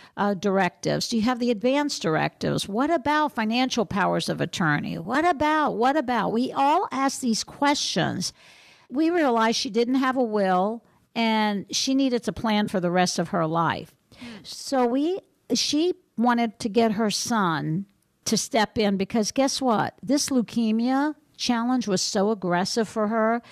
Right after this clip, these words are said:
Speaker 1: that she needed some caregiving.
Speaker 2: Right.
Speaker 1: So her son stepped in to help her with her caregiving,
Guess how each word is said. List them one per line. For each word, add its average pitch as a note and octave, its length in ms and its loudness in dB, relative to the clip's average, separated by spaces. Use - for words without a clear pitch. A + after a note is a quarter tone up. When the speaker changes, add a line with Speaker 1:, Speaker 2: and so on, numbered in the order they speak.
Speaker 1:
that F#3+ 500 0
she - 260 -2
needed G#3 340 2
some E3+ 280 0
caregiving. D#3 640 -2
Speaker 2:
Right. G#3+ 320 -10
Speaker 1:
So A#3 200 -2
her A#3+ 180 0
son E4 360 0
stepped - 400 -2
in A#3 180 0
to G3+ 100 -2
help G3+ 260 0
her F#3+ 80 0
with E3 160 -2
her F3 120 -2
caregiving, - 600 -2